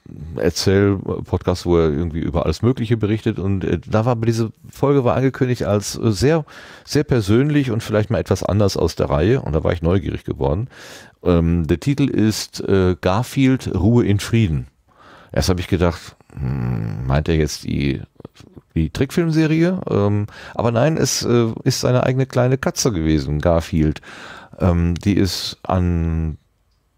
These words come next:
äh, Silvester bzw. Neujahr überraschend verstorben, mit nur sieben Jahren. Ähm, und das hat, äh,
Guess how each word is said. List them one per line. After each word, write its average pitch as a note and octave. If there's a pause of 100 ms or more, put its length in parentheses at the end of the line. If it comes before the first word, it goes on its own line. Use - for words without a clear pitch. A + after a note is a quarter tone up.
(480)
äh, F2+
Silvester G#2
bzw. A2
Neujahr A#2
überraschend D3+
verstorben, G2
mit G2
nur G#2
sieben G#2+
Jahren. G#2 (640)
Ähm, G2
und F#2
das -
hat, -
äh, F#2+